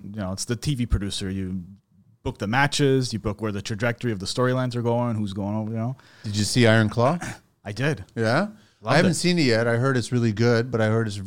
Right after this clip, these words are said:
Speaker 2: extremely sad.
Speaker 1: It's extremely sad. It's very
Speaker 2: <laughs>
Speaker 1: somber. It's very, uh,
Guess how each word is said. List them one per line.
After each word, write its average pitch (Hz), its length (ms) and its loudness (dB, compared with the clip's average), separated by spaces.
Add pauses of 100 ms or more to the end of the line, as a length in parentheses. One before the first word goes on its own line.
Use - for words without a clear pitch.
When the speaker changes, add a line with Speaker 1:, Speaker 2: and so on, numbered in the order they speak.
(160)
Speaker 2:
extremely 110 380 -2
sad. 98 440 0
Speaker 1:
It's 123 240 -4
extremely 139 380 0
sad. 104 340 -2
It's 143 100 4
very 120 260 4
Speaker 2:
<laughs> - 140 2
Speaker 1:
somber. 117 360 0
It's 110 160 -2
very, 113 500 0
uh, 98 460 -2